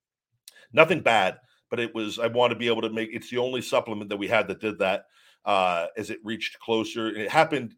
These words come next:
well before the expiration date in some of 'em. And, uh, so until we can get that, that problem solved, uh, there's gonna be no green apple for the, for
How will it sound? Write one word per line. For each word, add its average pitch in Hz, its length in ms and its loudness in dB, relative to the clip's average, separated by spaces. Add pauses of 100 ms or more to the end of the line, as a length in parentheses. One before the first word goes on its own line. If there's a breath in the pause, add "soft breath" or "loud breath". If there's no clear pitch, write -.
(340)
well 135 300 8
before 127 340 2
the 107 100 0
expiration 101 600 -2
date 95 200 -4
in 92 80 -20
some 95 240 -4
of 85 120 -4
'em. 85 180 -8 (400)
And, 95 420 -4
uh, 87 440 0
so 107 260 -4
until 123 260 -4
we 123 100 -8
can 117 180 -12
get 117 200 -6
that, 113 280 0 (100)
that 107 220 -4 (160)
problem 101 420 -2
solved, 98 540 0 (400)
uh, 87 420 -2 (120)
there's 107 220 -6
gonna 110 120 -6
be 101 100 -4
no 98 180 -2
green 90 220 -8
apple 92 260 -4
for 85 160 -16
the, 87 240 -12
for 90 180 -10